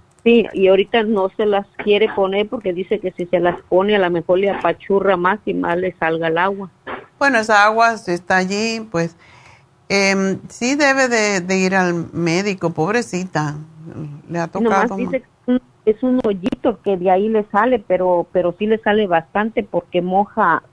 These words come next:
Speaker 1: moja su zapato y si está acostada, moja la cobija, la, la sobrecama de la cama. Porque lo
Speaker 2: Anda.
Speaker 1: tiene por atrás, en el chamorro que le decimos.
Speaker 2: ¿En la pierna o en el pie?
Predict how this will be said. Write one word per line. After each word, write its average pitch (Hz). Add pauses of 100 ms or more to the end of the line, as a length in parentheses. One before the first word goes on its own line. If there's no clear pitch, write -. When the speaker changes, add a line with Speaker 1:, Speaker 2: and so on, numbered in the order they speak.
(240)
Speaker 1:
moja 190 (100)
su 175
zapato 208
y 165
si 175
está 175
acostada, 202 (480)
moja 175
la 170
cobija, 175
la, 160
la 165
sobrecama 185
de 165
la 156
cama. 180 (640)
Porque 156
lo 190
Speaker 2:
Anda. 220
Speaker 1:
tiene 226
por 208
atrás, 233
en 185
el 170
chamorro 180
que 165
le 165
decimos. 185 (800)
Speaker 2:
¿En 214
la 196
pierna 311
o 226
en 208
el 180
pie? 151